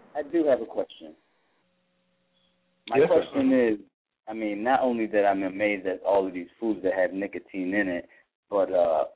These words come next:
Speaker 1: you know, a couple of questions, actually. For one, I ask one at a time, though. Uh,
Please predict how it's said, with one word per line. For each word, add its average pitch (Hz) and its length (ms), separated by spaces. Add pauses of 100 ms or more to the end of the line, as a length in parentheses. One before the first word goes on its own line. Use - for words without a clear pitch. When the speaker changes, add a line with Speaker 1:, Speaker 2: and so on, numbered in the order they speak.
Speaker 1:
you 107 100
know, - 120
a - 100
couple 120 200
of 95 100
questions, 90 440
actually. 82 480 (540)
For 107 100
one, 151 460
I 139 140
ask - 140
one 113 160
at 107 60
a 98 80
time, 104 340
though. 90 320
Uh, 92 340